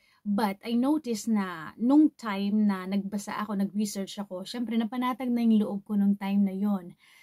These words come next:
So, hindi rin masama talaga na inaalam natin yung kondisyon natin. Kasi either or lang yan eh. Either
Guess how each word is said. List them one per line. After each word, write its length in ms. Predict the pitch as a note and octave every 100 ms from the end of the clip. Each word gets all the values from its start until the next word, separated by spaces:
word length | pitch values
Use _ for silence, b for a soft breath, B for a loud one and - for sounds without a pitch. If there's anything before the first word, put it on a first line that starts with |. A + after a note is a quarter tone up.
| b
So, 800 | - - - G#3+ F#3+ F#3+ A#3 C#4+ -
hindi 320 | A#3+ A#3+ C#4
rin 160 | C4+
masama 480 | B3 B3+ A3 G3+ F#3
talaga 240 | G3 F#3 F#3+
na 80 |
inaalam 480 | G3 G3+ E3 G3 G3+
natin 260 | F#3 F#3+ G3
yung 60 |
kondisyon 400 | G3 F#3+ G3+ F#3
natin. 320 | D#3+ - F#3+ G3
Kasi 320 | A3 G3+ G3 b b b b
either 560 | D4 D4 D4 D4 C#4
or 160 | - C4+ B3+
lang 160 | A#3+
yan 160 | B3+ A#3+
eh. 240 | G3 A3
Either 400 | G#3 G#3+ G3+ G3+